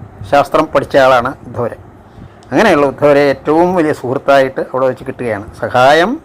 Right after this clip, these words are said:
ലബ്ധ്വ, ലഭിച്ചിട്ട്, തുഷ്ട, തുഷ്ടനായിട്ട്, നഗരിയാം, നഗരിയിൽ തുഷ്ടനായ സന്തുഷ്ടനായി അവിടെ കഴിഞ്ഞ അങ്ങ് അല്ലയോ പവന ഗുരുവേ, പവന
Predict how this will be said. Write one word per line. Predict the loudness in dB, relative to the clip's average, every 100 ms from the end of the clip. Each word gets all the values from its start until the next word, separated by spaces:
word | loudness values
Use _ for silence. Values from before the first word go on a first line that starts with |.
| _
ലബ്ധ്വ, | -8 -4 0 0 0 -10 _ _ -16
ലഭിച്ചിട്ട്, | -12 -12 -4 -4 -4 -16 -20 -20 -20 -20 -8
തുഷ്ട, | -8 -2 0 2 0 -4
തുഷ്ടനായിട്ട്, | -10 -8 -4 -6 -4 -4 -4 -8 -12
നഗരിയാം, | -8 -4 -4 2 2 2 -4 -16
നഗരിയിൽ | -20 -8 -2 0 0 -4 -20 -20 -20 -20 -20 -20 -20 -20 -20 -20 -12
തുഷ്ടനായ | -4 0 2 4 4 4 2 -2 _ _ -14
സന്തുഷ്ടനായി | -12 -12 -8 -6 -6 -10 _ -16 -6
അവിടെ | -2 -2 -2 -4 -6
കഴിഞ്ഞ | -4 2 2 2 -2
അങ്ങ് | -6 -2 0 -2 -6
അല്ലയോ | -4 2 2
പവന | 2 0
ഗുരുവേ, | -2 -4 -6 -8 -12 -20 -20 -20 -10
പവന | -2 0 0